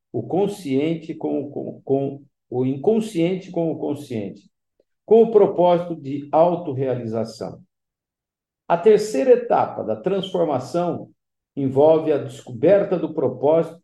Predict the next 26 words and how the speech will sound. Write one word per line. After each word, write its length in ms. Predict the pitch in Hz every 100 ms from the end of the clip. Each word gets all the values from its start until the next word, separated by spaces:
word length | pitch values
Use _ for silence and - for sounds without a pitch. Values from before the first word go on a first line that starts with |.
| -
para 180 | 139
a 40 | 139
sua 260 | - 147
alma. 380 | 123 113 107 95 - _ _ _ _ _ _
Aquilo 460 | - - 240 233 226
pelo 280 | 208 202
que 120 | 202 170
você 440 | 143 - - 180
é 60 | 170
apaixonado, 920 | - 151 143 143 117 107 98 - - _ _ _ _ _ _
o 100 | 127
que 140 | 127
deseja 600 | 190 170 - 139 180 170
fazer 420 | 160 143 117 135 143
no 140 | 127
mundo, 520 | 113 131 156 - 87 - _ _
que 120 | -
traz 420 | 127 151 160 156 147
um 100 | 135
senso 600 | - 165 165 160 147 -
de 80 | 143
significado 880 | - 131 135 127 123 - 139 127 -
para 140 | 117
a 40 |
sua 260 | 110 - 110
vida 480 | 92 139 - -